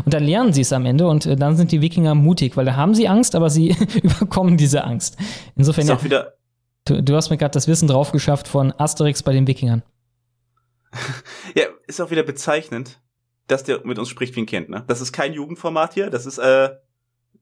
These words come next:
Speaker 2: einfach eine Talkshow oder was weiß ich, ein Bericht-, Berichtformat. Und ja, das hätte es in den siebziger nicht gegeben, dass da irgend so ein lustiger Psychologe sitzt, der dir erklärt, was Mut ist.
Speaker 1: <laughs>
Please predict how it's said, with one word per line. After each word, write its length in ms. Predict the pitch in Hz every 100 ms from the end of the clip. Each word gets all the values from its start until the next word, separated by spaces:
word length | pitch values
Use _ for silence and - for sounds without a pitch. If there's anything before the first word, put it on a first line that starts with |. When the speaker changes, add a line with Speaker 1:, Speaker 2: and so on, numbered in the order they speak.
| -
Speaker 2:
einfach 300 | 101 127 151
eine 60 |
Talkshow 380 | 147 156 123 107
oder 160 | 90 101
was 120 | 104
weiß 120 | 107
ich, 140 | 107 -
ein 360 | 90 73 87
Bericht-, 380 | 120 131 131 -
Berichtformat. 680 | 131 123 123 - 90 78 - _ - -
Und 360 | 117 113 107 - _ _ _ _ _ _
ja, 80 | 131
das 460 | - 131 - 139 156
hätte 60 |
es 100 | 175
in 60 | 165
den 60 |
siebziger 320 | 143 156 - 143
nicht 120 | 139
gegeben, 340 | 139 160 131
dass 140 | 110 117
da 80 |
irgend 280 | 104 135 151
so 80 | 139
ein 140 | 117 - -
lustiger 400 | 139 135 147 143
Psychologe 520 | 139 - 131 123 127
sitzt, 400 | 135 170 - _
der 80 | 127
dir 100 | 127
erklärt, 400 | 120 - 107 117 - -
was 300 | 123 127 151
Mut 380 | 147 165 175
ist. 380 | - 104 - -
Speaker 1:
<laughs> 60 | -